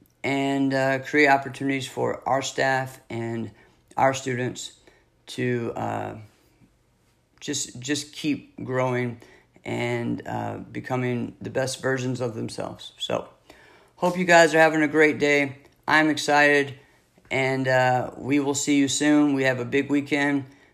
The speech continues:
uh, with the event on Friday, with lots of private lessons and things, uh, as we get ready for tournaments and tests and traveling. And then, um, we also have, um, several fundraisers we are doing for our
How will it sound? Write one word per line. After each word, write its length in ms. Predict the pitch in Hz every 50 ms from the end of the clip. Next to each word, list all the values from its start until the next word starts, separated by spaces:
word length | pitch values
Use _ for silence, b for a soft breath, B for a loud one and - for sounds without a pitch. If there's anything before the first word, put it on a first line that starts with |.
| B B
uh, 340 | - - 123 123 123 123 123 120
with 220 | 123 127 123 113
the 140 | 123 123 123
event 320 | 120 117 127 151 151 -
on 100 | - 135
Friday, 600 | 131 - 143 139 139 135 139 139 139 139 131 120 113 113 - -
with 440 | - 117 120 117 117 117 113 - - _ _
lots 340 | - - 131 143 147 139 -
of 80 | 139 131
private 280 | - 147 143 131 135
lessons 400 | 135 135 135 135 - 135 127 120
and 120 | 123 127 123
things, 320 | 135 135 135 131 123 - -
uh, 60 | 113
as 240 | 120 123 123 117 113
we 100 | 131 127
get 180 | 120 135 120 107
ready 380 | 131 135 131 135 135 127 127 -
for 240 | - - 123 120 113 110
tournaments 500 | - 143 139 139 143 139 131 123 - -
and 180 | 117 113 98
tests 420 | - 151 143 139 139 - - - 123
and 180 | 117 113 - B B B B B B
traveling. 580 | - - 147 147 143 139 143 143 143 139 131 127 - _ _ _ _ _ _ _ _ _ _ _ - _ _ -
And 160 | 135 139 139
then, 420 | 151 151 151 151 151 147 139 131 -
um, 500 | - 135 139 143 143 143 139 135 127 - -
we 220 | 120 139 143 143
also 400 | 131 135 139 135 - - 135 135
have, 480 | 131 131 131 131 131 131 131 120 123 - - b b b b b b b b b b b b _ _ _ -
um, 480 | - 123 123 123 120 120 120 117 - - -
several 300 | - - 156 151 135 131
fundraisers 520 | - 165 165 170 170 165 165 170 165 143
we 200 | 135 131 139 139
are 60 | 139 139
doing 280 | 131 139 139 139 123
for 180 | 123 - 135 135
our 300 | 131 123 123 123 -